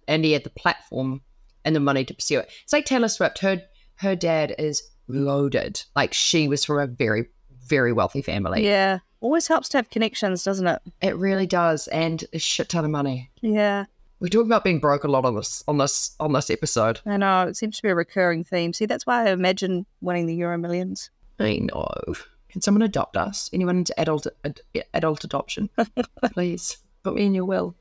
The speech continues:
Speaker 2: I'm quite okay managing one set appearance, if that's all right with you.
Speaker 1: <laughs> Yeah, he's, he's, he fancy. I've never listened to his music, but everyone seems to be obsessed with him.
Speaker 2: I really like him. He just has such a cool vibe.
Speaker 1: Yeah. Is he hot?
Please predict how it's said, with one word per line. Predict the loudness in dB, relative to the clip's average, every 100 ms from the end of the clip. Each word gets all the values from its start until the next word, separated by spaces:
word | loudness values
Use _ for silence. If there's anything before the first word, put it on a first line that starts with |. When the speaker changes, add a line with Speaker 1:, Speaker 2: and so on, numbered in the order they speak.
| _
Speaker 2:
I'm | -6 0
quite | 2 2
okay | 2 2
managing | 4 2 2 0
one | 0 0
set | -2
appearance, | -2 0 0 0 -2
if | -14
that's | -14 -8
all | -2
right | 0
with | 0 2
you. | 2 2 2 0 -6 -14 -6 -4
Speaker 1:
<laughs> | -4 -10 -14 -16 -16 -20 _ _ _
Yeah, | 2 2
he's, | 4 2 0 -2 -6
he's, | -4 -2 -4 -8 -14
he | -6 -6
fancy. | -2 0 0 -2 -6 -6 -6 -10 _ -2
I've | 2
never | 2 4
listened | 2 2 2
to |
his | 2
music, | 2 2 0 0
but | -4
everyone | -2 -2
seems | 0 -2 -2
to |
be | -4 -4
obsessed | -6 -6 -6 -6 -6 -2 -2 -2 -4 -4
with | -6 -4
him. | -4 -4 -2
Speaker 2:
I | 2
really | 2 2
like | 2 0 0
him. |
He | -2
just | -2 0
has | -2
such | -2 -4
a |
cool | -2 2 2
vibe. | 2 2 2 0 -4
Speaker 1:
Yeah. | -4 -2 -2 -6 -6
Is | 0
he | 0
hot? | 2 0 0